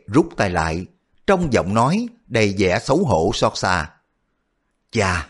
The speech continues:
hiện tại đối với con thì nhà chính là chỗ này. Con không có muốn rời khỏi đây đâu, mà con cũng không có muốn gặp anh hai chị dâu nữa." "Con là con gái của Tăng Chấn Long ta,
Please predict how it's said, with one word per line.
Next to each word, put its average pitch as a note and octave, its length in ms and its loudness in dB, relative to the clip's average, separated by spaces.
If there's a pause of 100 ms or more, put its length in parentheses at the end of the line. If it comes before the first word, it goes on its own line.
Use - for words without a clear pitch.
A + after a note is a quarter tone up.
(600)
hiện A2 280 2
tại F2+ 420 -4 (120)
đối C3 240 2
với E3 140 2
con A2+ 400 0 (140)
thì A2 160 4
nhà F#2+ 340 0
chính D#3 300 0
là C#3 160 0
chỗ F#2 120 -2
này. E2+ 320 -2 (440)
Con D3 200 2
không D3 180 -2
có F3 80 0
muốn F#3+ 200 4
rời G2+ 240 0
khỏi F#2 240 0
đây B2+ 240 0
đâu, B2 260 -2 (340)
mà B2 160 0
con B2 460 0 (200)
cũng D3 240 0
không E3 180 -2
có E3 60 2
muốn F#3+ 200 4
gặp F#3 160 2 (120)
anh D3+ 180 -2
hai D#3 240 -2
chị A2 280 -2
dâu D3+ 240 2
nữa." C3+ 340 0 (1200)
"Con G2+ 460 0 (180)
là F#2 120 0
con A#2 280 2
gái A#2+ 240 -2
của C#3+ 120 -8
Tăng F#2+ 240 -4
Chấn C3+ 200 -2
Long G#2 200 2
ta, F2 360 -2